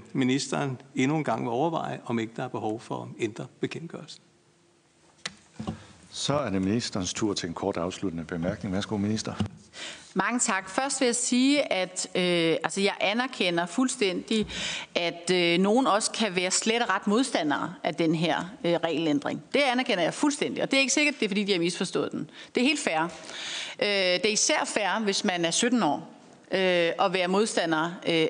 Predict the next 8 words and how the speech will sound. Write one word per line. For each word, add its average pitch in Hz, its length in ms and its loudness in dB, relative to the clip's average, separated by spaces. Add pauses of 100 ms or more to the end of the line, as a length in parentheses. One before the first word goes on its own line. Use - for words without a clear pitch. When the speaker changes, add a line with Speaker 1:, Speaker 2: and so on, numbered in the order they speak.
Speaker 3:
af, 185 340 0
at, 165 500 0
øh, 165 320 2
ens 202 260 2
fravær 175 500 0
bliver 165 420 0
registreret 185 460 0
konsekvent 180 760 -2